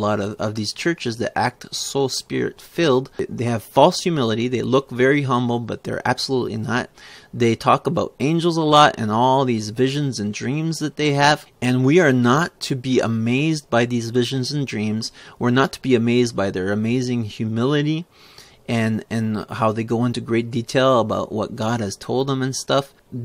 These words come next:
Do not let them disqualify you of your prize. You turn to the old religion. You go back to the book of the Bible and hold on to it. The church in Laodicea,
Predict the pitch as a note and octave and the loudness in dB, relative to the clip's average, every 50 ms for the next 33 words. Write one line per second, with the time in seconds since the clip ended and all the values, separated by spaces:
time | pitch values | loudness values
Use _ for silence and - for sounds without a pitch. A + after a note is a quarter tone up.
0 | A2+ G#2+ B2+ D#3 F3+ F3+ F3 D#3+ A#2 E2+ A2 B2+ C3+ - - B2 A#2 A#2 G#2+ A#2 | -6 -2 0 4 4 6 6 4 4 4 4 2 2 2 0 -2 -2 0 0 -2
1 | G#2+ - - - - - A2+ A2 B2 D#3+ G3 G3 C#3 - - A2 G#2+ G#2 G2 G2+ | -4 -4 -4 -8 -6 -2 2 4 6 8 8 6 6 4 0 -4 -4 -4 -4 -4
2 | G#2 G#2+ G#2+ A2 A2 A2 B2 A#2 - - D#3 E3 E3 B2+ G2 - - - - - | -4 -2 -2 -2 -2 -2 -4 -6 -2 -2 0 0 2 0 -2 -4 -6 -12 -16 -20
3 | - - _ _ _ _ _ - C3 A#2 A#2+ C3+ E3+ G#3+ A3+ - - - F#3 E3 | -20 -20 _ _ _ _ _ -8 -6 -2 0 2 2 2 2 0 -4 -4 -2 0
4 | D3+ C#3+ C3 B2+ B2 B2+ - B2+ B2 A#2+ A#2+ - G#2+ A#2+ A#2+ B2 A2+ A2 G#2 G#2 | 2 2 2 2 0 -2 -4 -4 -4 -2 -2 0 2 2 2 2 0 0 -2 -2
5 | G2+ F#2+ G2 - G#2 G#2 G#2+ A#2 C3+ C#3+ G3 G#3 G3+ D#3+ E3+ D3+ D#3 D#3 - - | -2 -4 -4 -4 -4 -2 0 0 4 6 8 8 8 8 4 2 0 0 -4 -10
6 | - C#3 B2 B2 B2+ B2 B2+ - - - F#3 F3 F3+ D#3 C3+ B2 A#2 G#2+ G#2 A2+ | -6 -4 -4 -2 0 0 0 0 0 -2 0 0 0 0 0 0 2 0 0 0
7 | A2 G#2+ - - - G#2+ G#2+ A2 - - - - B2+ C3+ C3 B2+ B2 B2 A#2+ A#2 | -2 -4 -6 -4 -6 -4 -4 -6 -8 -8 -4 -2 0 0 2 2 2 0 0 0
8 | A#2+ - - - A2+ G#2+ E2 - _ _ - - - - A#2+ B2 B2 C3 B2+ B2 | -2 -4 -8 -6 -6 -6 -6 -6 _ _ -20 -20 -14 -4 2 4 6 6 6 6
9 | A#2+ - - G#3 A3+ A3 - G3+ F3 D3+ C#3 C3+ C3+ C3 B2+ B2 A2+ - - - | 4 4 4 2 2 2 2 0 2 4 6 8 8 8 6 4 2 0 0 0
10 | C3 A2+ E2+ C3+ | 0 0 0 -2